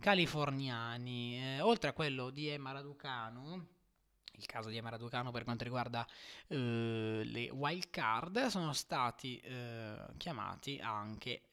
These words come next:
Andy Murray, che è molto felice di partecipare qui, quindi partirà proprio dai, ehm,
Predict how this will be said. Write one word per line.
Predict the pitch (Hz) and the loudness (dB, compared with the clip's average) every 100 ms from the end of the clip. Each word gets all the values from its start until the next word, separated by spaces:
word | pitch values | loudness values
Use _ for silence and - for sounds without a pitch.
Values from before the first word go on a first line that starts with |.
| - | -10
Andy | 123 135 131 139 | -6 -4 0 0
Murray, | 143 160 220 254 294 277 | 2 4 6 6 4 2
che | - 101 | -2 -6
è | 104 | -6
molto | 107 - 110 | -6 -8 -6
felice | 123 117 | -4 -2
di | 117 113 | -4 -4
partecipare | 123 - 117 127 120 117 | -4 -4 -6 -4 -4 -4
qui, | - 165 220 214 | -4 0 2 0
quindi | 120 110 | -2 -4
partirà | - 120 - 117 110 | -4 -4 -4 -6 -4
proprio | - 120 120 110 - - - - - | -6 -4 -4 -4 -6 -18 -18 -20 -12
dai, | - 123 117 113 113 120 - | -4 0 0 0 -2 -4 -4
ehm, | 123 113 113 110 110 110 110 110 98 - | -6 -4 -4 -6 -6 -8 -8 -8 -8 -10